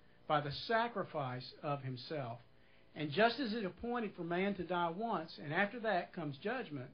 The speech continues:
so Christ, having been offered once to bear the sins of many, will appear a second time, not to deal with sin, but to save those who are eagerly waiting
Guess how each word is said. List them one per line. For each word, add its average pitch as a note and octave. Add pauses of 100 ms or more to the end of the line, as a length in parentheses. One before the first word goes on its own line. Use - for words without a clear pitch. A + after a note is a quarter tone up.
(880)
so G3+
Christ, A3+
having F3+
been D#3+
offered A#3
once A#3
to F#3
bear E3
the D3
sins A#3+
of B3+
many, G3
will D#3
appear G3+
a F#3+ (140)
second B3+
time, C3+ (160)
not G3
to A3
deal B3+
with G#3
sin, C#3 (440)
but D#3+
to D3 (140)
save A3+
those C#3+ (100)
who D#3
are C3+
eagerly G3 (200)
waiting D#3